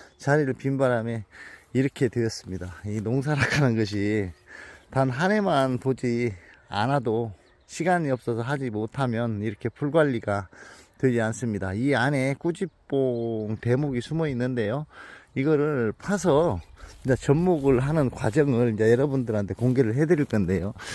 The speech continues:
그리고 이 삽도 한번 구경시켜 드리겠습니다. 이 삽이 좀 특이하죠? 삽이 여기 이 발판에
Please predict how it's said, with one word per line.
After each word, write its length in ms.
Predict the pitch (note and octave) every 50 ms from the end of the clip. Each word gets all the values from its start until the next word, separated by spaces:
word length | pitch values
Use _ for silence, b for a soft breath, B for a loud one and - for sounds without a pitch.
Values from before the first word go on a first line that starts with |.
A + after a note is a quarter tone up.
| B B B B B B B B -
그리고 300 | - E3 F3 E3 E3 D3
이 400 | C3+ C3+ C3 C3 B2+ A#2 A2 G#2+
삽도 460 | G#2 - - G#3 - - - - G3+ F#3+
한번 520 | F3+ F3+ D#3+ E3 D#3+ D#3 D3 C#3 C3 B2
구경시켜 500 | G2 - B2 - A#2+ A2+ - - - C3
드리겠습니다. 680 | G2+ F#2+ G#2 G2+ F#2 F2 - - F#2+ F2 E2+ D#2+ E2+ E2+ - - A2
이 60 | A#2+
삽이 340 | - - - G3 G3 F#3+ E3
좀 200 | - G3+ F3 -
특이하죠? 580 | - G3 E3+ E3 F#3 F#3 F#3 E3 F3 F3+ F#3 F#3+ - - - - - - - - B B B B B B B B B B B
삽이 420 | - - G3+ G3 F#3+ F#3 F#3 E3 D#3+
여기 640 | D#3 D3 C#3 D3 C#3+ C#3 C3 A#2+ A#2+ B2+ C3+ C3+ C3
이 60 | A#2
발판에 760 | - - D3+ D#3+ - - F3+ E3 D3 C#3 C#3 D#3 C#3 G2+ F2